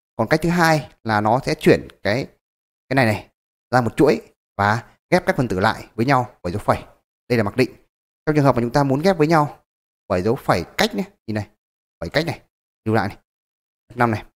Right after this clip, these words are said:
năm phần tử, enter này, bạn thấy không? Phẩy cách, được ạ. Thay thành dấu cộng này, cộng này, lưu lại, năm này, năm phần tử này, enter, đấy, mười một cộng mười bảy. Thế thì nối lại bằng cái gì? Thì là do chúng ta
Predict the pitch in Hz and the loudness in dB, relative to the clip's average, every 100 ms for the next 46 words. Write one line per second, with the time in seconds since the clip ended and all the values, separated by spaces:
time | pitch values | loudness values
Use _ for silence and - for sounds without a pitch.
0 | _ _ _ _ _ _ - 120 107 98 | _ _ _ _ _ _ -6 -2 -2 -2
1 | 104 110 107 92 _ _ 98 107 120 - | -2 0 0 -4 _ _ -6 0 0 0
2 | _ _ _ - 90 151 - _ _ _ | _ _ _ -8 -4 -4 -4 _ _ _
3 | _ - 107 - _ _ _ _ _ _ | _ -4 -4 -4 _ _ _ _ _ _
4 | _ _ _ _ _ - 156 127 143 156 | _ _ _ _ _ -4 0 2 4 2
5 | 104 - _ _ _ - - 95 - _ | 0 -8 _ _ _ -6 -6 -8 -14 _
6 | _ _ - 104 - - _ _ _ _ | _ _ -6 -6 -6 -16 _ _ _ _
7 | _ - 123 113 98 - _ _ _ _ | _ -14 -4 -2 -4 -8 _ _ _ _
8 | _ _ _ _ _ _ _ 127 113 87 | _ _ _ _ _ _ _ 0 0 -2
9 | 87 - _ - 107 113 - _ _ - | -4 -8 _ -8 -2 -2 -4 _ _ -4
10 | 104 - _ _ _ _ _ _ _ 98 | -2 -2 _ _ _ _ _ _ _ -2
11 | 170 196 - 139 - _ 107 107 85 _ | -2 -2 -2 -2 -4 _ -4 -4 -6 _
12 | _ _ _ 151 147 123 123 156 190 - | _ _ _ 0 0 2 4 4 2 -4
13 | _ 117 110 139 127 - _ _ _ _ | _ -4 0 2 0 -2 _ _ _ _
14 | - 110 120 127 135 139 | -6 -2 -2 0 -2 -2